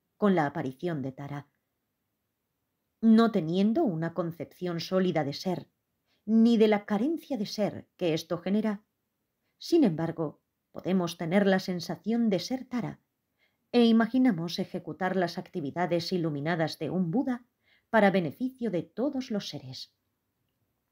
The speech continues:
Con el ojo de nuestra mente,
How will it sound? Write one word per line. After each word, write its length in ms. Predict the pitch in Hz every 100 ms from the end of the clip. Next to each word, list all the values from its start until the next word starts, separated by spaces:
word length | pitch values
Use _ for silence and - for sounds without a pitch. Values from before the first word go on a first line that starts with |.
| _ _ _ _ _ _ _ _
Con 160 | 220 196
el 120 | 170
ojo 240 | 185 196
de 100 | 175
nuestra 400 | 170 160 - 180
mente, 500 | 180 190 180 165 170